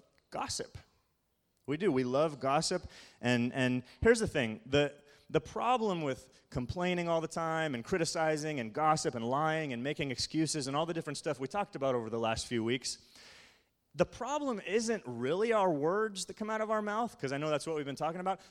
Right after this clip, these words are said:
The problem is that those words reflect something that's going on on the inside of us,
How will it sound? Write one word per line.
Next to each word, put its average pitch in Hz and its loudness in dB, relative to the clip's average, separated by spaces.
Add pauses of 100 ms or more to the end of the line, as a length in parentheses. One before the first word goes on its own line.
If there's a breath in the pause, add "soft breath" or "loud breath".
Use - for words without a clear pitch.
The 165 4
problem 220 -4
is 156 -4
that 135 -2 (340 soft breath)
those 180 0
words 190 -4
reflect 160 -2
something 120 -4
that's 107 -6
going 127 -2
on 123 -2
on 110 -2
the 104 -8
inside 190 -2
of 202 -6
us, - -6